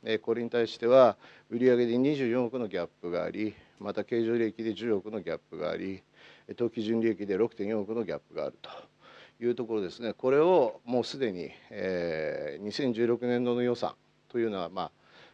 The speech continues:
九月から、えー、取り掛かって、えー、今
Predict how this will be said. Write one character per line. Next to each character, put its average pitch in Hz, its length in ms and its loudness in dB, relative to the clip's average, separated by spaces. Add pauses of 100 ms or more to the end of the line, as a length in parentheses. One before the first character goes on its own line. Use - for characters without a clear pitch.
(160)
九 190 100 -4
月 143 220 6
か 80 120 -8
ら、 73 80 -8 (500)
え 92 240 -2
ー、 - 40 -20
取 104 120 -6
り 98 40 -10
掛 95 280 -6
か - 40 -14
っ - 80 -20
て、 - 140 -12 (540)
え 92 160 -6
ー、 104 40 -4
今 80 280 -4